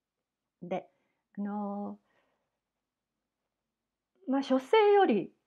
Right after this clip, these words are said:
一層乱暴な、あの、おさん。あの、我が輩を見るや否や、いきなり首筋を掴んで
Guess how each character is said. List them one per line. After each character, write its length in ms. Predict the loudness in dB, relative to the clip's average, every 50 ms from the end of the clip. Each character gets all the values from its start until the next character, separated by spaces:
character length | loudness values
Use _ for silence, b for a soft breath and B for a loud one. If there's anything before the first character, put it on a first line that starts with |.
| _ _ -2
一 80 | -2 -2
層 340 | -2 0 2 4 4 6
乱 260 | 8 6 6 6 4 4
暴 220 | 4 4 4 4
な、 300 | 6 4 4 2 0 -8 _ _ _ _ _ _ _ _ _ _ _ _ _ _ _ _ _ _ _ -12
あ 60 | -8 -6
の、 240 | -6 -6 2 2
お 60 | 2 4
さ 160 | 4 4 2
ん。 120 | 2 -2 -12 _ _ _ _ _ _ _ _ _ _ _ _ _ _ _ _ _ _ _ _ _ _
あ 80 | -16
の、 240 | -14 -14 -16 -18 -20 _ _ _ _
我 140 | _ 2 6
が 120 | 6 6 8
輩 220 | 8 6 8 8
を 100 | 8 8
見 180 | 8 6 6 4
る 120 | 4 6
や 180 | 6 6 6 8
否 100 | 6 4
や、 360 | 6 6 4 2 2 -2 -6 -8
い 120 | -8 -8 -8
き 200 | -6 -6 -4 -2
な 140 | 0 0 0
り 120 | 0 -2
首 260 | -2 0 2 2 2 2
筋 320 | 0 -2 0 2 4 4
を 60 | 4
掴 320 | 2 0 -2 0 2 2 2
ん 120 | 2 4
で 220 | 4 2 2 2